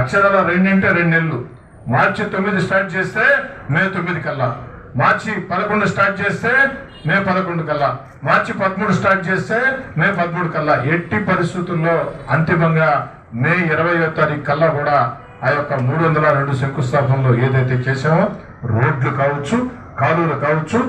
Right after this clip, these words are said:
మంచినీటి పైపులైన్లు కావచ్చు, వాటన్నిటిని కూడా పూర్తి చేస్తాం. అందుకే ఈసారి పద్ధతి కూడా మార్చాం. ఎక్కడ శంకుస్థాపనలు నేను లేకుంటే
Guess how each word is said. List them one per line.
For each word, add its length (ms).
మంచినీటి 500
పైపులైన్లు 460
కావచ్చు, 300
వాటన్నిటిని 540
కూడా 240
పూర్తి 320
చేస్తాం. 280
అందుకే 220
ఈసారి 240
పద్ధతి 340
కూడా 120
మార్చాం. 320
ఎక్కడ 180
శంకుస్థాపనలు 800
నేను 240
లేకుంటే 380